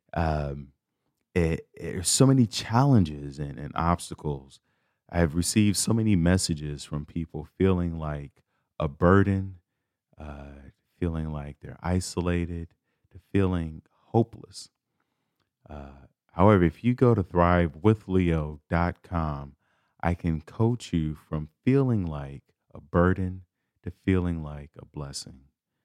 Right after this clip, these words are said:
from feeling isolated to feeling connected,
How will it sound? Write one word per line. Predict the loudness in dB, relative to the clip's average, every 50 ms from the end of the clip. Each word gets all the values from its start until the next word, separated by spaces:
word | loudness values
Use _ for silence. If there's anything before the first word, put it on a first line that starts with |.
| _ _ _ _ _ _
from | -16 -16 -10 _ 2
feeling | 2 2 2 2 -2 -4 -6 -10 -12 -6
isolated | -2 0 0 0 0 -2 -6 -6 -8 -8 -10 -10 -12 -14 -16 -18 -18 _ _ _ _ _ _ _ _ _ -18
to | -18 -16 _ -2
feeling | 0 0 0 0 -4 -6 -10 -10 -12 -14 -18 _ _ _ _ _
connected, | _ -10 -10 -10 -10 -14 -20 _ -20 -20 -20 -20